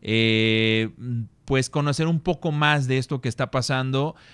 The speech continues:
eh, que nos queda claro, bueno, y él lo puso ahí en este, en este post, que es un movimiento, es un movimiento,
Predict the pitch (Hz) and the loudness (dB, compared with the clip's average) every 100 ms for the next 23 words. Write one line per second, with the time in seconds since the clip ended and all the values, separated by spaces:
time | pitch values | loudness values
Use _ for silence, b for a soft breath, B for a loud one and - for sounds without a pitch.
0 | b - 113 113 110 123 123 - 135 143 | b -2 0 0 0 -2 -2 0 0 2
1 | 139 147 127 123 127 131 120 131 120 123 | 0 2 0 0 2 0 0 -2 0 0
2 | 120 127 120 131 117 117 120 117 120 - | 2 0 0 -2 -4 -4 -4 -4 -6 -2
3 | 131 147 - b b _ 143 139 139 - | -2 -2 -8 b b _ 4 6 6 4
4 | 143 139 160 156 143 127 143 185 180 226 | 0 2 2 2 2 2 2 0 0 -2
5 | - 123 165 160 143 143 175 165 202 196 | -2 -2 0 2 2 2 2 2 0 -2